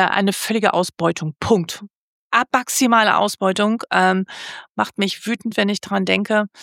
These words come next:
Und ansonsten denk-, ja, an viel Arbeit, an viel Aufregung, ähm, aber auch ganz, ganz viel Spaß und ganz tolle Kollegen. So, und du? <laughs>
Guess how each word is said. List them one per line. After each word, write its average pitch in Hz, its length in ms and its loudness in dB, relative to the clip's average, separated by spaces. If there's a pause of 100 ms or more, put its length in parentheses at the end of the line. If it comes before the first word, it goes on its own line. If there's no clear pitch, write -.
(520)
Und 196 460 0
ansonsten 214 1040 0 (600)
denk-, 196 340 -2
ja, 185 280 2
an 196 180 2
viel 247 420 2
Arbeit, 214 640 2
an 190 220 -2
viel 208 360 -4
Aufregung, 185 880 -2 (220)
ähm, 180 480 -2
aber 185 240 2
auch 190 100 -4
ganz, 190 240 -2
ganz 196 200 -2
viel 196 100 -4
Spaß 180 340 0
und 175 120 -6
ganz 175 220 -2
tolle 180 220 -6
Kollegen. 165 500 -8 (720)
So, 190 280 2 (100)
und 196 160 2
du? 285 240 2 (440)
<laughs> 208 260 2